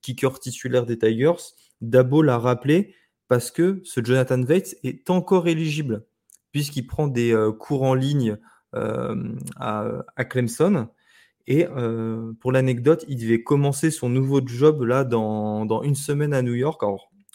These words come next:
je sais pas s'il va rester titulaire encore, euh, tout l'automne avec, euh, avec les Tigers ou s'il va partir, euh, s'il va rentrer dans le monde du travail la semaine prochaine.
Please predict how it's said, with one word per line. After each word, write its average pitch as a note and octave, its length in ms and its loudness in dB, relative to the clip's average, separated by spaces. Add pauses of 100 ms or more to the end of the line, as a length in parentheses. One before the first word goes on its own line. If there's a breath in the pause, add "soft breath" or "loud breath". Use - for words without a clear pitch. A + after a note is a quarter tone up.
je A#2+ 140 0
sais B2+ 180 -2
pas C#3 180 2
s'il A#2 300 -6
va A2+ 140 0
rester A#2 280 -4
titulaire A#2+ 540 -2
encore, A#2 380 -2
euh, A2+ 200 -6 (280)
tout B2+ 140 -4
l'automne B2 480 2
avec, A2+ 380 0
euh, A2 320 0 (300)
avec A#2 300 -4
les A#2 120 -2
Tigers A#2+ 340 2
ou D3 220 -6
s'il C3 260 -4
va - 120 -4
partir, A#2+ 500 0
euh, A2 120 4 (480 soft breath)
s'il C3 180 -2
va A#2+ 80 6
rentrer B2+ 320 4
dans B2 140 2
le B2 40 0
monde C3 160 0
du A#2+ 120 -4
travail B2+ 400 4
la A2+ 100 2
semaine A#2 220 -6
prochaine. C3+ 500 0